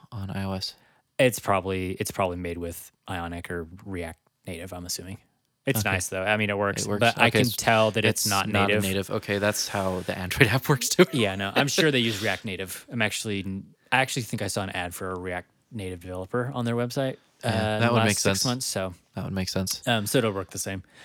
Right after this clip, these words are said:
Speaker 2: But y-, yeah, the a-, app's really good. So that's my first one, um, which again, like, you'll just have to
Speaker 1: Well, that's not a
Speaker 2: discover
Speaker 1: good
Speaker 2: your
Speaker 1: enough
Speaker 2: own.
Speaker 1: reason to switch by itself.
Speaker 2: <laughs>
Speaker 1: So anyway, go on, try to
Speaker 2: Okay.
Speaker 1: convince me.
Speaker 2: The first
Speaker 1: <laughs> Just
Speaker 2: one,
Speaker 1: kidding.
Speaker 2: which isn't, isn't gonna really convince you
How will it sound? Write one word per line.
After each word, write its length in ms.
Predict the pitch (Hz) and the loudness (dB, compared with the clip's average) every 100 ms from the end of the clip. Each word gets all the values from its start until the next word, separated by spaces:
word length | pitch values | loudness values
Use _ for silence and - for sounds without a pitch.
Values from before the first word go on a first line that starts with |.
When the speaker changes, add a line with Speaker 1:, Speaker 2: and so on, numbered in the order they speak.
| - - - - | -20 -20 -4 4
Speaker 2:
But 220 | 143 127 | 6 4
y-, 240 | 135 131 143 | 2 0 0
yeah, 300 | 123 113 104 | 4 4 4
the 120 | 123 | 0
a-, 120 | 127 - | -4 -4
app's 200 | 110 - | -2 -2
really 160 | 104 98 | -2 -2
good. 160 | 95 92 | -4 -6
So 140 | - 156 | 4 6
that's 220 | 160 151 | 6 4
my 120 | 131 | 2
first 220 | 123 123 | 2 0
one, 160 | 143 139 _ _ _ _ - | -4 -8 _ _ _ _ -4
um, 380 | 113 107 101 107 | 0 0 0 0
which 380 | 107 - - - | 0 0 -4 -6
again, 320 | 110 101 95 | -6 -4 -4
like, 280 | 92 90 - _ _ _ _ | -8 -10 -18 _ _ _ _
you'll 140 | 113 107 | -12 -10
just 220 | 95 - | -10 -6
have 160 | 98 - | -4 2
to 80 | |
Speaker 1:
Well, 80 | 123 | 8
that's 200 | 127 - | 8 8
not 140 | 131 104 | 6 6
a 40 | |
Speaker 2:
discover 60 | 101 | 4
Speaker 1:
good 140 | 98 | 4
Speaker 2:
your 20 | |
Speaker 1:
enough 200 | 98 98 | 4 2
Speaker 2:
own. 60 | 92 | 2
Speaker 1:
reason 320 | 98 90 92 | 2 2 0
to 80 | 92 | -2
switch 360 | - 92 - - - - | 0 0 0 -4 -2 2
by 120 | 98 | 4
itself. 520 | 165 - 95 - - | 4 6 4 4 -2
Speaker 2:
<laughs> 20 | - | -2
Speaker 1:
So 280 | - 95 | 0 0
anyway, 240 | 98 98 95 | 2 2 4
go 160 | 110 104 | 6 6
on, 160 | 101 | 6
try 140 | 101 104 | 6 4
to 40 | |
Speaker 2:
Okay. 60 | 117 | 4
Speaker 1:
convince 320 | 110 95 - | 2 2 2
me. 160 | 110 110 - | -2 -2 -6
Speaker 2:
The 160 | 139 | -8
first 320 | 123 143 139 - | -2 -2 -2 -2
Speaker 1:
<laughs> 60 | |
Just 20 | |
Speaker 2:
one, 400 | 131 127 123 135 | 2 4 6 4
Speaker 1:
kidding. 200 | 117 113 | 2 0
Speaker 2:
which 240 | 117 110 113 | 0 0 -2
isn't, 200 | 101 107 | -2 -2
isn't 260 | 107 95 | -2 0
gonna 120 | 113 107 | 0 2
really 160 | 104 | 0
convince 400 | 104 104 107 - | 0 -2 0 0
you 80 | 110 | -2